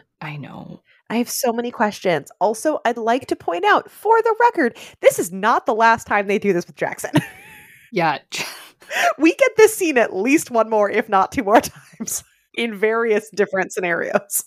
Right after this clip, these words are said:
Speaker 1: There is
Speaker 2: Like, of all the scenes to reprise, I'm like, it's a choice.
Speaker 1: Yeah, they do some weird things with this actor.
Speaker 2: But I guess, like, I'm looking at this, and my question when I was writing it down, it's like, is there a longer story point to this?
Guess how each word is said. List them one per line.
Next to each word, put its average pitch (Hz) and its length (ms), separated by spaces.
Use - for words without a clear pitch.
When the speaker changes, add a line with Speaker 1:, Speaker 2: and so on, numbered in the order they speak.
Speaker 1:
There 320 320
is 220 420
Speaker 2:
Like, 196 220
of 208 240
all 233 280
the 262 80
scenes 208 580
to 214 120
reprise, 165 720
I'm 170 260
like, 151 300
it's 233 140
a 190 40
choice. - 520
Speaker 1:
Yeah, 214 200
they 175 120
do 262 140
some 285 260
weird 160 280
things 143 280
with - 120
this - 180
actor. 139 540
Speaker 2:
But 165 340
I 240 100
guess, 262 240
like, 269 200
I'm 208 140
looking 277 180
at 220 60
this, 208 220
and 196 180
my 175 160
question 226 460
when 175 120
I 160 60
was 156 120
writing 180 240
it 160 60
down, 196 120
it's 190 100
like, - 160
is 220 140
there 302 200
a 381 40
longer 277 380
story 311 380
point 180 280
to 196 80
this? - 460